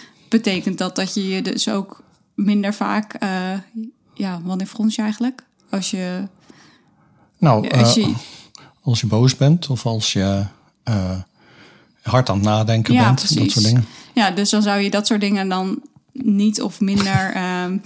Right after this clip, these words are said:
Speaker 2: Kunnen doen.
Speaker 1: Ja, nou, stel dat dat zo werkt. Dat zou
Speaker 2: Ja.
Speaker 1: best wel interessant zijn. Ehm, maar er is ook gekeken als je,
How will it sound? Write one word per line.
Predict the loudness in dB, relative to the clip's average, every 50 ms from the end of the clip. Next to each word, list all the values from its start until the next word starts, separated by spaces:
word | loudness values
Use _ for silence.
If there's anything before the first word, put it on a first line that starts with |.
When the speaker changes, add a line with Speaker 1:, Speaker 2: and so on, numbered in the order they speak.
| -12 -20 _
Speaker 2:
Kunnen | -2 2 4 6 6 6
doen. | 4 2 0 -2 -4 -8 -8 -2 0
Speaker 1:
Ja, | 2 2 2 0 -4 -12 -18 -4
nou, | -2 0 0 0 -2 -2
stel | -2 2 2 4 4 2
dat | 2 2
dat | 2 0 2
zo | 0 0 0
werkt. | 0 0 0 0 -2 -6 -8
Dat | -6 -6 -2
zou | 0 2
Speaker 2:
Ja. | 2
Speaker 1:
best | 2 2 -2
wel | -2 -2 -4
interessant | -6 -6 -6 -4 -2 0 0 0 0
zijn. | -2 -6 -6 -6 -8 -8 -10 -16 -20 -20 -18 -20 -20 -20 -20 -20 -16 -8
Ehm, | -6 -4 -2 -2 -2 -2 -2 -2 -2 -4 -4 0
maar | 0 0 2
er | 2
is | 2 2 0
ook | 0 -2 -4
gekeken | -6 -6 -4 -2 -2 -2 -2 -2 -2 0
als | 0 0 0 0 0 -2
je, | -4 -4 -2 -4 -4 -4 -6 -6